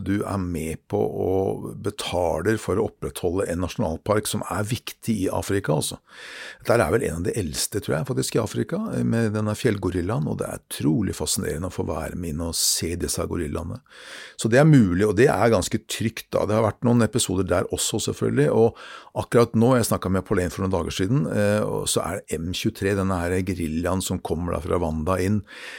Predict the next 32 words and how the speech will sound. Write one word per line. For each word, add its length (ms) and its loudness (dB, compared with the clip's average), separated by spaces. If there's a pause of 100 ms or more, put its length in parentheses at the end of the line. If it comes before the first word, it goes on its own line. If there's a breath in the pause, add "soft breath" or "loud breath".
(180 loud breath)
de 80 -2
er 400 -2
ganske 300 -2
aktive, 340 -6
og 60 -2
det 100 2
er 240 0
ganske 320 -4
mye 80 -2
problemer. 460 -2
Hvert 180 -6
siste 400 0
halvåret 380 2
har 80 -2
vært 180 -6
masse 400 -2
problemer 480 0
i, 320 -6
eh, 320 -2
østlige 400 -4
Kongo. 240 -4
Så, 140 2 (800 loud breath)
eh, 320 -8 (320)
du 100 2
må 220 8
nesten 540 4
lese 340 4
deg 80 4
opp 80 -10
for 80 4
at 160 2
den 240 6